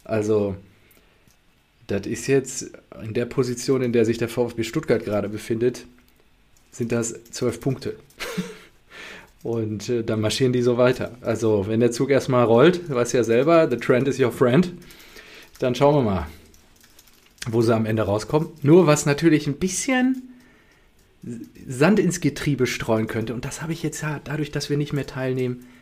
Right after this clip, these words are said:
gar nicht so präsent. Dienstagabend geht's nach Leverkusen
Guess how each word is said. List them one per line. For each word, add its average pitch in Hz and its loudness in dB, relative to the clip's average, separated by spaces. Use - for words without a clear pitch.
gar 135 -2
nicht 135 -2
so 139 -2
präsent. 110 -6
Dienstagabend 120 -4
geht's 110 -4
nach 98 -4
Leverkusen - -8